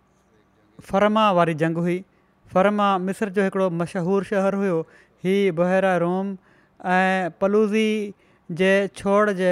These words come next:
ويجهو، جيڪو نيل دريا سان شاخن مان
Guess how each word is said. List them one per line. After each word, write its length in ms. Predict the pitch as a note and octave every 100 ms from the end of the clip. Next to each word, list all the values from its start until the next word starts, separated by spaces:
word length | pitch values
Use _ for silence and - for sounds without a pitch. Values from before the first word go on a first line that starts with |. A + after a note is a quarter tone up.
| E3
ويجهو، 360 | F3+ E3+ F#3 F3+ F#3+ - _ _ _ _ _ -
جيڪو 460 | D3+ E3+ F#3+ G3 F#3
نيل 260 | F3+ G#3 G3+
دريا 240 | F#3 F3+ F#3 F#3
سان 420 | F#3 F3+ F3+ - -
شاخن 320 | F#3+ F#3 G3+ F#3+
مان 180 | F#3